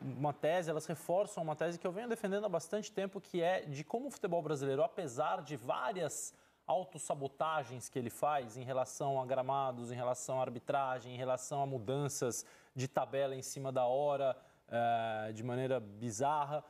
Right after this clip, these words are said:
mas é um futebol que vem melhorando. E, e a qualidade dos jogos que a gente vê aqui, dos jogos importantes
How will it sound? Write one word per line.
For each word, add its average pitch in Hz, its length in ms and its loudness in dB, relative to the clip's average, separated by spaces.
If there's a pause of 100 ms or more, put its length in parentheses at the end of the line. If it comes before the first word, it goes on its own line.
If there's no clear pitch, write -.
(300)
mas 151 340 0
é 160 40 0
um 160 60 0
futebol 160 280 -4
que 160 80 -8
vem 165 100 -2
melhorando. 127 640 -2
E, 143 240 -2
e 135 80 -4
a 135 60 2
qualidade 160 720 0
dos 156 180 -4
jogos 135 380 0
que - 80 -8
a 135 40 0
gente 135 240 -6
vê 131 140 0
aqui, 131 160 -4
dos 117 140 -2
jogos 143 340 0
importantes 135 840 -4